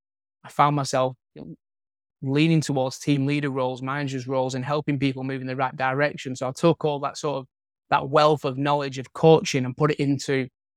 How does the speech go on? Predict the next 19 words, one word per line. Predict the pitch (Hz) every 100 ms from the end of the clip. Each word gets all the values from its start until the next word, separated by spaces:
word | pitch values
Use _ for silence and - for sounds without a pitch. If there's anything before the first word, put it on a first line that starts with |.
| _
into | 151 135
recruitment. | 131 127 160 160 143 131 -
You |
know, | 147 131
my, | 135 -
my | 135
dad, | 135 143 147 143 _ _ _ _ _ -
my | 143
dad | 147 143
told | - 143 143
me | 147 139 131 _
a | 127
long | 139 139
time | - 135 135
ago, | 135 135
he | 131
said, | - 139 131 -
you | 139
know, | 127 127